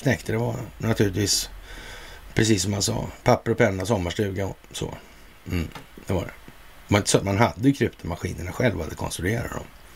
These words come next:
Mm. Mm, det kanske var så, kanske. Nej. Lite grann som med rysk kommunikationsutrustning som man också knä-,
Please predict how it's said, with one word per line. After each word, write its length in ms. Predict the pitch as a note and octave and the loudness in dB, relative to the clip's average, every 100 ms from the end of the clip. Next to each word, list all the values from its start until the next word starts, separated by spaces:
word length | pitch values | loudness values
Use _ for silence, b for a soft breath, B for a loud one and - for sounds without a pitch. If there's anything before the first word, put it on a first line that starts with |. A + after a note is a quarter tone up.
| B B B A2+ | B B B -2
Mm. 140 | E2+ E2+ - - - - - - - B B B - - | -2 -2 -12 -20 -20 -20 -20 -20 -18 B B B -18 -8
Mm, 120 | - - - | -6 -6 -2
det 160 | A2 | 0
kanske 260 | - A2+ F#2+ | 0 -2 0
var 140 | G2 | -2
så, 260 | F#2+ B2+ - | 2 0 -2
kanske. 320 | - - F#2 - - | -8 -8 -8 -10 -10
Nej. 240 | - - - - - - B B | -10 -10 -18 -20 -20 -20 B B
Lite 220 | A2+ G2+ | 2 4
grann 160 | G#2 F#2 | 4 2
som 180 | - F#2+ | 0 0
med 180 | F2+ E2 - B B B | 0 -2 -10 B B B
rysk 280 | - B2 - | 6 6 6
kommunikationsutrustning 1040 | - - - - - - - - - G2 | -4 -4 -4 -4 -4 -4 -6 -6 -6 -6
som 140 | F#2+ F2+ | -4 -4
man 100 | F2+ | -2
också 280 | G#2+ - | 0 0
knä-, 200 | F#2 F#2 | 0 -4